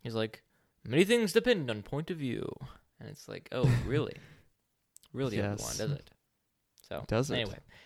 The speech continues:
Speaker 2: So are
Speaker 1: Anything
Speaker 2: the,
Speaker 1: else you
Speaker 2: is
Speaker 1: wanna
Speaker 2: the dark
Speaker 1: say
Speaker 2: side.
Speaker 1: about, uh, Beauty and the Beast?
Speaker 2: Beauty and the Beast. An excellent movie. And if you've been
Speaker 1: Yes.
Speaker 2: starving for good cinema, this is it.
Speaker 1: It's got something for everybody.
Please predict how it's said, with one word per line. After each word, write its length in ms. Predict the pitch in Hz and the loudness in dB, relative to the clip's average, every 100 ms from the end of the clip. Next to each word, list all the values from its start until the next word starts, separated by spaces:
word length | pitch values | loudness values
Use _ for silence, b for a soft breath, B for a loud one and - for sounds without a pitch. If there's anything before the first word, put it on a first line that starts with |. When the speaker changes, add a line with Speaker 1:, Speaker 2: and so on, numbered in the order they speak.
| b b | b b
Speaker 2:
So 260 | - - 107 | 0 4 6
are 40 | |
Speaker 1:
Anything 300 | 208 156 165 | 8 6 6
Speaker 2:
the, 40 | 156 | 4
Speaker 1:
else 120 | 151 | 6
you 80 | 156 | 4
Speaker 2:
is 40 | |
Speaker 1:
wanna 100 | 151 | 6
Speaker 2:
the 60 | - | 6
dark 140 | - | 6
Speaker 1:
say 60 | 160 | 4
Speaker 2:
side. 100 | 151 - | 2 0
Speaker 1:
about, 280 | 143 147 | 0 0
uh, 220 | 147 147 147 143 - 135 | -2 -2 -2 -6 -12 -6
Beauty 180 | 131 135 | -2 -2
and 80 | |
the 40 | 135 | -2
Beast? 400 | 143 151 - - - _ _ _ _ _ _ _ _ _ _ _ _ _ _ _ _ - - - - - | -4 -6 -12 -18 -20 _ _ _ _ _ _ _ _ _ _ _ _ _ _ _ _ -20 -20 -20 -18 -2
Speaker 2:
Beauty 260 | 117 120 | 2 4
and 100 | 113 | 2
the 60 | 104 | 2
Beast. 500 | 98 95 - - - - _ - | -2 -2 -4 -8 -10 -14 _ -6
An 120 | 123 | -2
excellent 480 | 120 123 - 120 104 | 0 0 0 0 0
movie. 380 | 110 104 101 101 - _ | 0 -2 -2 -4 -8 _
And 140 | 123 117 | 0 0
if 140 | 113 | 2
you've 160 | 127 117 | 2 2
been 120 | 113 | 0
Speaker 1:
Yes. 180 | - - | 0 0
Speaker 2:
starving 540 | - 107 107 101 98 | 4 4 4 2 0
for 200 | - 113 | 0 0
good 300 | 107 113 104 | 4 4 4
cinema, 540 | - - 107 98 95 - _ _ _ _ _ _ _ _ _ | 0 -2 0 0 -2 -4 _ _ _ _ _ _ _ _ _
this 200 | 113 110 | 0 2
is 120 | 107 107 | 2 0
it. 220 | 101 - - - _ _ _ | -2 -4 -18 -20 _ _ _
Speaker 1:
It's 120 | - - | -20 -4
got 200 | 123 120 | -4 -2
something 240 | 120 113 | -4 -6
for 100 | 104 | -8
everybody. 460 | 104 98 98 107 | -8 -6 -8 -8